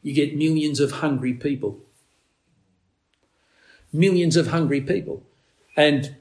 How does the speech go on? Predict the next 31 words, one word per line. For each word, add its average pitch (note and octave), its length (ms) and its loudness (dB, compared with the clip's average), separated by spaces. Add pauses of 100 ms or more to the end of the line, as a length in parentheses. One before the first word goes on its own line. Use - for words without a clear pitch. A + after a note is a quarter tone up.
if F#3 200 2
you E3 100 2
don't D#3+ 260 4
know D#3+ 200 8
it, A#3+ 120 4
you D#3+ 80 2
need D#3 200 0
to D#3 80 2
read F3 260 6
a E3 60 4
little D#3 160 2
bit D3+ 120 2
of C3+ 80 -2
history, F#3 360 4
but E3 160 4
what F#3 140 4
happens F#3 380 2
when F3 160 4
you D#3 80 4
get D3+ 180 2
millions D#3+ 380 2
of D#3 100 4
hungry D3+ 320 4
people D#3 360 2
is E3 160 0
you E3 80 2
get E3 220 0
millions E3+ 380 2
of F3+ 120 4
angry E3+ 320 2
people. A2+ 460 -2